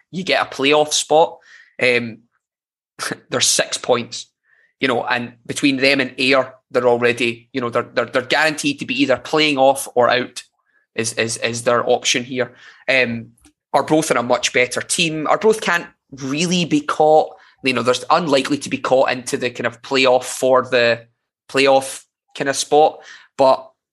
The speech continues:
you know, I just think they're gonna have enough to beat a Queen of the South team that have lost five on the spin, six on the spin, sorry, uh, in, of the last few games. Arbroath had a good result against Hamilton away from home at the weekend.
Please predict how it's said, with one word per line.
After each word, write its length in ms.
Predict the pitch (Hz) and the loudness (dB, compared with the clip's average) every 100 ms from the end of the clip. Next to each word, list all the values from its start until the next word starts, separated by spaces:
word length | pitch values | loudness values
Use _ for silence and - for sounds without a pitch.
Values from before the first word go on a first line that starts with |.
| _ _ _ 147 | _ _ _ -10
you 80 | |
know, 120 | 120 - | -6 -2
I 120 | 120 | 0
just 200 | 156 - | 0 0
think 160 | 147 | 0
they're 80 | 127 | -2
gonna 160 | 120 120 | -2 0
have 120 | 123 | 0
enough 340 | 120 123 127 - | 0 -2 -2 -4
to 80 | - | -4
beat 140 | 135 | -4
a 40 | - | -2
Queen 200 | 135 120 | -2 -2
of 60 | 120 | -2
the 60 | |
South 300 | 117 117 120 | -2 -2 -2
team 320 | 117 120 120 - - | -6 -6 -8 -12 0
that 140 | 113 | 0
have 80 | 117 | 2
lost 260 | 120 120 - | 0 0 -4
five 500 | - - 110 127 127 | -4 -2 0 -2 -2
on 140 | 123 | -4
the 80 | 117 | -4
spin, 300 | - 92 113 | -4 -4 -2
six 420 | - - - - | 0 0 -2 0
on 140 | 160 147 | 0 0
the 60 | |
spin, 300 | - 131 120 | -2 -4 -4
sorry, 400 | 117 123 117 117 - - - - | 0 0 0 -8 -20 -20 -18 -2
uh, 40 | 123 | 2
in, 380 | 117 - 120 | 2 0 -2
of 160 | 117 117 | -2 0
the 80 | 120 | 2
last 300 | 117 113 - | 2 2 -2
few 200 | 120 120 | -2 -2
games. 420 | 120 117 117 120 | 0 -2 -4 -2
Arbroath 320 | 131 156 156 | -2 0 0
had 100 | 135 | 0
a 40 | 120 | -2
good 140 | 123 | -2
result 260 | 120 120 113 | 2 2 2
against 240 | 117 113 | -2 -2
Hamilton 500 | - 117 127 127 117 _ _ _ - | 0 0 0 -6 -12 _ _ _ -4
away 160 | 123 117 | 0 0
from 180 | 123 | -2
home 160 | 120 120 | -2 -2
at 80 | 120 | -2
the 80 | 117 | -4
weekend. 600 | 117 120 117 113 113 | -4 0 0 -2 -8